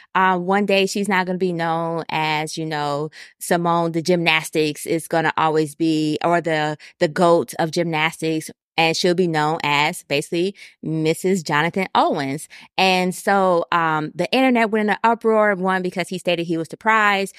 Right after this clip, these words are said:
Two, apparently in the interview, he pretended like he didn't even know who she was at first. And it could have been he didn't know. I'm not saying he did or he didn't. And,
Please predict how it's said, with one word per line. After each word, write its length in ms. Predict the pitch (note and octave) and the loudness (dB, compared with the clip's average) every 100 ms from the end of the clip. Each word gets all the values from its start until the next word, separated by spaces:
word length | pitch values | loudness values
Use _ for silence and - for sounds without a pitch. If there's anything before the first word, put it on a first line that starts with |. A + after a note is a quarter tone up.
| - _ | -20 _
Two, 280 | - B3+ A#3 | 0 2 2
apparently 400 | F#3+ G#3 G#3 G3 | 0 -2 0 -2
in 60 | F3 | -2
the 80 | |
interview, 340 | - G3+ F#3+ F#3+ | -2 -2 0 -2
he 100 | F3 | -2
pretended 440 | - F3+ F#3+ F3+ | -4 -4 -2 -2
like 160 | F3+ F3 | -2 0
he 60 | |
didn't 80 | F#3 | -2
even 140 | F3+ E3 | -4 -4
know 100 | E3 | -4
who 100 | E3 | -4
she 160 | - | -6
was 260 | D#3 F#3+ G3+ | -2 0 0
at 160 | F#3+ F#3 | -2 -2
first. 400 | F#3+ F#3+ F#3+ - - - - | -2 0 -2 -6 -16 -20 -10
And 380 | - F3+ F3+ F3 | -2 0 2 0
it 140 | - B3 | 0 0
could 240 | D#4+ D#4 | 2 2
have 120 | D#4 | 2
been 280 | B3+ B3+ C4 | 0 2 2
he 100 | C#4 | 0
didn't 260 | A#3+ C4+ D4 | 0 0 0
know. 80 | F3+ | -2
I'm 120 | E3+ | -2
not 200 | G#3 G3+ | -4 -4
saying 180 | G3+ G3 | -4 -6
he 80 | G3 | -4
did 180 | F3+ G3 | -4 -4
or 60 | |
he 120 | A3+ | -4
didn't. 480 | A3 C#4 A3+ F3+ F#3 - | -2 -2 -2 -8 -6 -2
And, 340 | E3+ D#3+ D#3+ | 0 0 -4